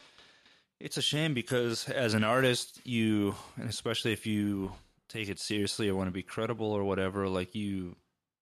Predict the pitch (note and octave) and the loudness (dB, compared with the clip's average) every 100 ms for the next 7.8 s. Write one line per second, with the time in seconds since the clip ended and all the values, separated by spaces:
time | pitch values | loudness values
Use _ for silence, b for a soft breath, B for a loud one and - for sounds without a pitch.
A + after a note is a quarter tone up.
0 | _ _ _ _ G#2+ G#2 G2 G2+ F#2+ F2+ | _ _ _ _ -10 -4 0 0 0 -4
1 | F2+ - F#2+ F2+ F#2 F#2 F2+ F#2+ F#2 F#2 | -8 -2 0 0 0 -2 -2 -4 -2 -4
2 | - F#2+ F#2+ - G2+ - - F2+ - F2+ | -4 -6 -6 -6 -8 -6 -4 -2 -2 -4
3 | E2+ F2 F2+ F2 E2 F2 G#2+ - F#2+ F2 | -4 -2 -4 -4 -4 -2 -4 -2 -4 0
4 | F#2 F#2 - F2+ G#2 F#2 F2+ G#2 A#2 A2 | 0 0 -2 -4 -2 -2 -2 -2 0 0
5 | G2 - F#2 - F2+ A2+ A2+ G2 - _ | -2 -6 -10 -2 0 2 0 -2 -10 _
6 | _ _ _ _ _ _ - - _ - | _ _ _ _ _ _ -20 -20 _ -4
7 | F#2+ F2+ F2+ F2 F2 F2 _ G2+ | 0 2 2 2 0 -4 _ -6